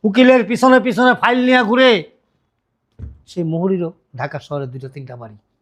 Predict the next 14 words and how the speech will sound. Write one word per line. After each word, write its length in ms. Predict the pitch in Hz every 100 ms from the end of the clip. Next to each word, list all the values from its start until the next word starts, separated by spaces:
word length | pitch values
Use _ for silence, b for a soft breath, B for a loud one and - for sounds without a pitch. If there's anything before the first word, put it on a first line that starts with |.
| _ b b
আর 120 | 131
আমি 140 | 131 135
একজন 240 | 120 120
বিচারক, 460 | 107 135 143 117 - _ _ _ _ _ 147
I 120 | 143
am 80 | 120
justice। 680 | 147 - 160 135 - - - _ _ _ _ -
কিন্তু 220 | 123 131
আমি 180 | 127 127
কখনো 380 | 143 147 135 110 _ _ _ _ _ _ _ _ _ -
দশটা 300 | 151 - 143
টাকা 220 | 135 123
ঘুষ 220 | 110 120
খাইনি। 280 | - - 110